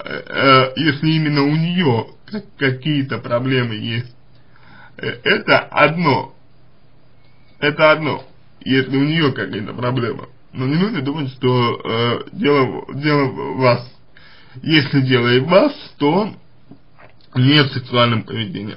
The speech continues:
а скорее в эмоциональном. Здесь уже нужно разбирать достаточно подроб-, подробно и аспекты ва-, ваших встреч, и, и, эм,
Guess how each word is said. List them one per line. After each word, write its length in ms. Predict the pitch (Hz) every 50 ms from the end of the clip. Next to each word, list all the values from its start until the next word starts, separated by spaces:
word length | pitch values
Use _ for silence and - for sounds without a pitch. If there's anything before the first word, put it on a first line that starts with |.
| - -
а 220 | - - 160 151
скорее 380 | - - 127 123 127 139 135 127
в 160 | - - - -
эмоциональном. 840 | 127 127 131 127 123 127 - - 71 87 110 82 57 - 131 127 - - - - - - - - - - - -
Здесь 400 | - - 160 170 208 240 240 196
уже 360 | 160 139 131 143 170 175 165 143
нужно 560 | 143 147 151 143 139 143 135 135 131 131 131 -
разбирать 540 | - 143 135 131 123 127 135 143 151 143 123
достаточно 540 | 117 120 117 - 139 135 127 - 127 120 117 120
подроб-, 420 | - 139 143 147 143 139 143 139
подробно 640 | 139 139 139 147 151 147 135 123 127 127 120 - -
и 220 | - 165 190 196 175
аспекты 800 | - - - - 143 143 127 - - 156 147 135 135 131 139 131
ва-, 180 | 131 135 131
ваших 560 | 127 123 131 127 123 120 - - 123 120 123 123 - - - - - -
встреч, 420 | 143 147 151 156 143 139 - -
и, 300 | 131 131 135 127 127 123
и, 560 | 120 - - - 135 143 147 170 160 127 - - - - - - - - -
эм, 880 | - - 139 143 139 127 127 123 123 123 123 120 123 117 113 - 117 120